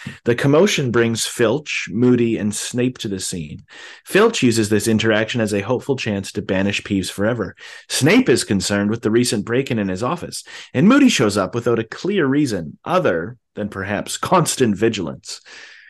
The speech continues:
Because of his magical eye, Moody is the only one who is able to see Harry and understands enough to dismiss Filch and Snape without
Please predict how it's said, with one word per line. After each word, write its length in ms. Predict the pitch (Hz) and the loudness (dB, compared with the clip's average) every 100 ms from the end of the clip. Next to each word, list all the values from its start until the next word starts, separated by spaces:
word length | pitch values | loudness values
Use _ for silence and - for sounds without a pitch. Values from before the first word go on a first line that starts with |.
| - | -4
Because 280 | 135 165 208 | 0 2 2
of 40 | |
his 100 | 247 | 4
magical 340 | 175 120 113 98 | 4 2 2 0
eye, 180 | 92 98 | 2 4
Moody 260 | 117 190 | 4 6
is 100 | 175 120 | 4 4
the 80 | |
only 160 | 107 104 | 2 2
one 140 | 98 | 0
who 100 | 104 | 0
is 100 | 107 | -2
able 200 | 104 90 104 | -2 -4 -6
to 100 | 101 | -8
see 240 | - 101 | -4 -4
Harry 460 | 95 170 143 69 - - _ - | -2 0 2 0 -8 -20 _ -2
and 100 | 143 | 0
understands 580 | 208 277 - 135 120 120 | 2 2 2 2 2 0
enough 480 | 117 143 110 87 - | 0 2 0 -2 -6
to 100 | 107 | -6
dismiss 480 | 98 - 135 165 | -4 -2 -2 -4
Filch 360 | - - 123 123 | -4 -2 -2 -2
and 160 | - 131 | -10 -8
Snape 460 | - 113 95 - | -6 -2 -4 -4
without 260 | 104 104 | -4 -2